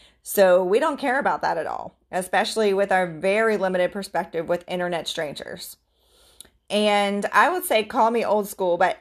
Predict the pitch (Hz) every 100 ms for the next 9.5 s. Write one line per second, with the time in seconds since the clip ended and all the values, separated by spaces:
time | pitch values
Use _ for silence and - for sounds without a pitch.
0 | - 175 285 294 269 262 190 220 214 190
1 | - _ - 226 190 185 202 185 - 185
2 | 170 160 - 156 147 160 143 131 131 -
3 | 90 - - _ _ _ _ _ - -
4 | - - _ - 185 180 180 185 190 214
5 | 240 220 214 208 202 208 214 _ _ _
6 | - 190 - 208 196 214 202 202 196 -
7 | 180 190 180 185 208 196 185 185 180 170
8 | 185 175 185 175 214 175 175 165 165 -
9 | 160 160 160 160